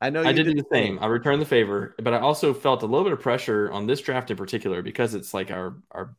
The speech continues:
Speaker 2: biggest draft. I felt a little bit of pressure to stick to my rankings on this one. And
Speaker 1: Yeah, and that's what
Speaker 2: probably
Speaker 1: I
Speaker 2: should have
Speaker 1: tried
Speaker 2: done
Speaker 1: to do
Speaker 2: that
Speaker 1: too.
Speaker 2: more elsewhere. Um, but I had my rankings printed out, I was scratching them off. I was, like, "Ready to rock."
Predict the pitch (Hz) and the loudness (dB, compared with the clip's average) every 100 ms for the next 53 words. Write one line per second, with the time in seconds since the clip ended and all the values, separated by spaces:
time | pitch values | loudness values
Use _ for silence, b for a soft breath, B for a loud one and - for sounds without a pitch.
0 | _ 98 - - 101 101 90 - _ _ | _ -8 -8 -8 -4 -4 -4 -12 _ _
1 | _ _ 139 226 226 214 185 160 160 131 | _ _ 2 6 6 6 4 2 2 -4
2 | - 139 143 113 104 131 - 62 - 101 | 0 -2 2 2 2 -2 -6 -12 -14 -10
3 | 95 92 - 71 - 107 104 180 160 _ | -8 -8 -10 -14 -8 -4 0 0 0 _
4 | 127 139 147 160 123 113 185 147 143 139 | -6 -4 4 4 4 2 4 4 6 4
5 | 104 107 131 139 117 127 - 160 202 190 | 2 2 2 2 2 0 0 -2 -2 -4
6 | _ _ _ _ _ 113 110 107 113 117 | _ _ _ _ _ -2 -2 0 4 4
7 | - 143 170 156 131 139 117 - 123 147 | 4 2 2 2 0 0 -4 -4 -2 2
8 | 123 120 - - - - 123 123 123 120 | 4 2 2 -10 -14 -2 0 0 0 2
9 | 113 113 101 98 110 113 110 107 104 101 | 2 0 -4 -2 2 2 4 4 4 0